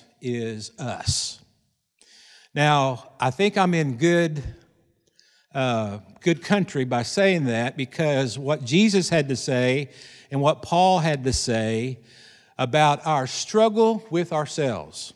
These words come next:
Jesus said right up front, clear as a bell, clear as a day,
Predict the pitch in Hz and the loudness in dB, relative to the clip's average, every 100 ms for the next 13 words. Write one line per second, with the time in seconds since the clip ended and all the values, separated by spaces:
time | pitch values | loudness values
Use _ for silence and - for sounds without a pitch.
0 | _ - 240 254 202 - 196 151 165 208 | _ 0 2 2 0 2 2 2 2 4
1 | 202 143 170 143 147 - - 202 240 240 | 2 0 0 2 2 0 2 4 4 2
2 | 220 180 151 143 143 143 - 190 220 208 | 2 2 4 4 4 0 0 2 4 4
3 | 208 151 135 135 135 | 2 2 2 2 0